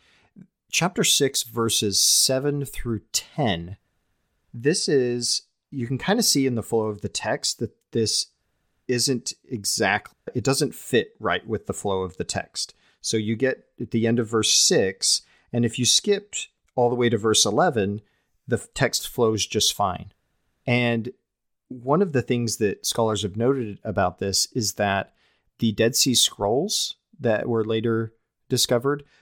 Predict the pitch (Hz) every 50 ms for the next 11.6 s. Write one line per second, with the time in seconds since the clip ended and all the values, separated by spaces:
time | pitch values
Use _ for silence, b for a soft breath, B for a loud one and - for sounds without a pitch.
0 | b b - 131 127 120 113 117 120 135 160 160 - - 131 113 107 104 104 98
1 | 110 113 110 104 - 110 101 - - - - 110 104 104 107 104 98 - - 104
2 | 98 90 - - - - 113 98 92 104 107 - _ _ _ _ _ _ _ _
3 | b b b b b b b b - 117 110 - - 123 117 113 107 107 101 104
4 | 120 123 123 120 117 - 143 147 - 135 123 - 123 113 - - 113 98 92 110
5 | 113 113 117 107 101 98 107 104 - 113 107 104 104 - - - 110 104 101 107
6 | 107 117 113 113 101 95 - 107 87 - - - 139 151 - - 107 92 87 90
7 | 90 95 _ _ _ _ _ _ - - - - 143 151 143 135 104 95 - -
8 | - - - - - - 202 165 95 92 - - - - - - - - _ _
9 | _ _ _ _ _ _ _ _ _ _ _ _ _ _ - 107 113 117 120 117
10 | 117 117 113 - - - _ _ - - 113 123 117 123 113 101 95 107 113 113
11 | 117 113 113 107 - - 113 104 101 98 92 -